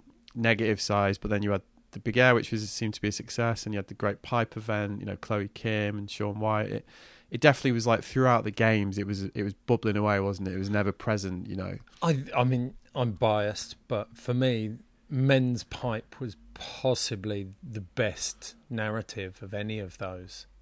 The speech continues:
Speaker 2: sports there. The alpine skiing didn't really deliver
Speaker 1: No,
Speaker 2: as
Speaker 1: I
Speaker 2: it
Speaker 1: don't
Speaker 2: usually
Speaker 1: think it did.
Speaker 2: does.
Speaker 1: Well, Es-, Esther Ledecker was the biggest
Speaker 2: Yeah.
Speaker 1: story in, in alpine, wasn't she? Much to everybody's annoyance.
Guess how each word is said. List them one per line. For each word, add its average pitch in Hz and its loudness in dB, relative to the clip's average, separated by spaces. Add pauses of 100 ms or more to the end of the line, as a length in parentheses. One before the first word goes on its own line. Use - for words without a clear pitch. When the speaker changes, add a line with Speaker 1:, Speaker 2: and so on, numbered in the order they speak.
(120)
Speaker 2:
sports - -6
there. 104 -2
The 131 -4
alpine 170 0
skiing 139 -2
didn't 135 0
really 127 2
deliver 113 -2 (100)
Speaker 1:
No, 135 4
Speaker 2:
as 131 8
Speaker 1:
I 127 8
Speaker 2:
it 123 2
Speaker 1:
don't 135 8
Speaker 2:
usually 123 4
Speaker 1:
think 131 4
it 135 4
did. - -
Speaker 2:
does. 107 0
Speaker 1:
Well, 127 6
Es-, - 0
Esther 131 -2
Ledecker 117 0
was 98 -6
the 104 -10
biggest 95 -8
Speaker 2:
Yeah. 107 0 (180)
Speaker 1:
story 107 -2
in, 104 -6 (200)
in 104 -6 (260)
alpine, 104 -4
wasn't 107 -6
she? 101 -6
Much 110 -6
to 104 -4
everybody's 110 -8 (520)
annoyance. 120 2